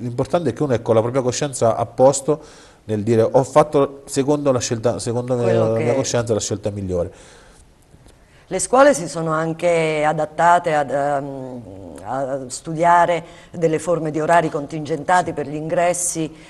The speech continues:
Speaker 2: e le uscite dei ragazzi, proprio per evitare degli assembramenti.
Speaker 1: Sì, sì, sì, sì.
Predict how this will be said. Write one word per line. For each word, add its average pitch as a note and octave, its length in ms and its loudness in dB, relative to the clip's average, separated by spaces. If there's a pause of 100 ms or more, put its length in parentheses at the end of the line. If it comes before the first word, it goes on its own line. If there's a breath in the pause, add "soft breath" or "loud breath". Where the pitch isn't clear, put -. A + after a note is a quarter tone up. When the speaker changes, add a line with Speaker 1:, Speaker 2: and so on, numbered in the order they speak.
(100)
Speaker 2:
e - 160 -4
le D3 80 -2
uscite E3 360 -4
dei D3+ 100 -2
ragazzi, D#3+ 540 2
proprio D3+ 280 -2
per D3+ 160 -4
evitare D3+ 520 0
degli C#3+ 200 -4
assembramenti. E3 840 -2
Speaker 1:
Sì, D#3 120 -6
sì, - 20 -6
sì, F#2 60 -12
sì. F2+ 80 -14